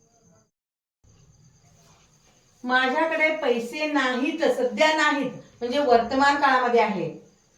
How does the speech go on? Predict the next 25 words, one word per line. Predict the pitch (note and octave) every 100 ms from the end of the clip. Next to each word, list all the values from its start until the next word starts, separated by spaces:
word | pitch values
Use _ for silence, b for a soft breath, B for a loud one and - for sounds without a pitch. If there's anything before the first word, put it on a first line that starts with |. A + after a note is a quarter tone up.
| -
तिच्याकडे | B3+ D4 D4 D#4 D#4+
पैसे | D4 A#3+ D#4 D4+
नाहीत. | D4 C#4+ B3+ - - A3
दोन्ही | A#3+ B3 C4 -
वाक्य | - B3 - C#4+
वर्तमान | C#4 A#3 B3+ C4 C#4+ D#4
काळातील | C4 A#3+ A3+ A3 D4 A#3
नकारार्थी | A3 C#4 E4+ E4+ E4+
वाक्य | C#4+ C4 B3+
आहेत. | A3+ - - B B -
एखादी | A#3+ A3+ C#4+ C#4+ D#4+
वस्तू | D4 D4 D4
माझ्याकडे | C#4+ C#4 C#4+ C#4+ C#4
आहे | A#3 B3 C#4+ D#4+ E4 - - _
हे | C4 C4+
सांगण्यासाठी | C4 B3+ B3+ A#3+ A3 G#3+
हा | A3+ C#4
वापरतात | C#4+ C#4+ D4 D4 D4 B B B
आणि | B3+ C4+ C4+
एकवचनी | B3 C4 D4 D#4+ E4
कर्ता | E4 E4 -
असेल | D4 C#4+ - - - -
म्हणजे | A#3+ B3 D4 D4 D#4 - C4+
तिच्याकडे, | A3 C#4+ C#4 A#3+ B3 A#3+
त्याच्याकडे, | A3+ C#4+ C#4+ C#4 D4 C#4 B3 B3 A3 -